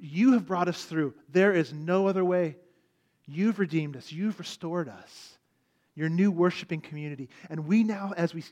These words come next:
give this sacrifice, we will live now for the life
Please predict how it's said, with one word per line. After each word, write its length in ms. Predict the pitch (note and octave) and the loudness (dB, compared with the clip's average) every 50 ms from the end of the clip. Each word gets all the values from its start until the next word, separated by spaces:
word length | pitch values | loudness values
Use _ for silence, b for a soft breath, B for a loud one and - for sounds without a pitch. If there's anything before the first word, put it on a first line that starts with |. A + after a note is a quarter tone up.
| _ - | _ 0
give 180 | G3 G#3+ G3 | 0 0 2
this 140 | F#3 G#3 F#3 | 2 0 0
sacrifice, 640 | - - F3 D#3 D#3 - F3 D#3+ - E3 D#3+ D3+ B B B B B - | 0 -4 -6 -6 -6 -6 -8 -2 0 0 0 0 B B B B B -6
we 100 | D3+ D#3 | -4 -4
will 180 | D3 D3+ D3+ D3 | -2 -2 -4 -2
live 420 | D3+ E3 F3+ F#3+ G#3 G3 - F3 | 2 2 4 4 4 0 -2 -6
now 300 | E3+ D#3+ D#3 D3+ D3+ D3 | -6 -4 -2 -2 -2 -4
for 120 | - - | -6 -8
the 120 | - D3+ C#3+ | -10 -8 -6
life 340 | C#3 C#3 C3+ C3+ C3+ - | -6 -6 -6 -6 -8 -10